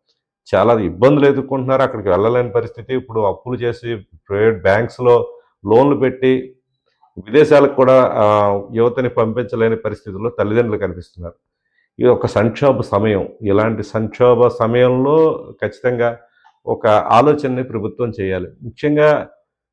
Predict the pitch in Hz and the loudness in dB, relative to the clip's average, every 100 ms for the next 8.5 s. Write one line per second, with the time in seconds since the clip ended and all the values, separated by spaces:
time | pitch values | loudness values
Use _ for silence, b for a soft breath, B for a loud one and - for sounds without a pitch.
0 | _ _ - 113 156 175 175 120 123 143 | _ _ -4 0 2 2 2 4 4 4
1 | 143 139 143 143 131 139 131 107 120 117 | 2 -2 -2 0 0 -2 -4 -4 -4 -4
2 | 120 - 123 120 98 98 110 117 117 113 | -10 -10 -8 -8 -6 -2 0 0 0 -4
3 | - 107 - 95 104 101 104 104 107 98 | -6 -12 -12 -12 -12 -6 -2 0 -2 -4
4 | - 104 95 110 _ _ _ _ - 98 | -6 -4 -4 -8 _ _ _ _ -6 -2
5 | 127 131 - 110 101 113 110 98 101 98 | 0 -2 0 0 2 4 0 -2 -2 -4
6 | 98 98 98 95 90 90 - _ _ _ | -4 -6 -4 -4 -4 -6 -12 _ _ _
7 | _ _ _ _ _ - 120 139 147 135 | _ _ _ _ _ -4 -2 0 2 4
8 | 127 120 120 123 | 6 6 4 0